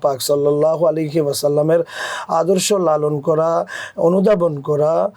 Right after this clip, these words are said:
আমরা মুসলমান, আমাদের ছেলেবেলে রাসূল সাল্লাল্লাহু আলাইহি সাল্লামের আদর্শ শিখবে, এটাই বাস্তবতা। কারণ দুনিয়া ও আখেরাত সাজাতে হলে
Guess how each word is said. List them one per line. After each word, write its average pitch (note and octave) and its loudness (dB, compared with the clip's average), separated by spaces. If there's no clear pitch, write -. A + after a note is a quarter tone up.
আমরা D#3 0
মুসলমান, E3 0
আমাদের D#3 -2
ছেলেবেলে D#3 -2
রাসূল E3 0
সাল্লাল্লাহু G3+ 0
আলাইহি G#3 4
সাল্লামের G#3+ 2
আদর্শ E3+ 0
শিখবে, D#3+ 0
এটাই F#3 0
বাস্তবতা। D3 -2
কারণ F#3 0
দুনিয়া F#3 2
ও G#3 4
আখেরাত D#3+ 0
সাজাতে D3 -2
হলে E3 2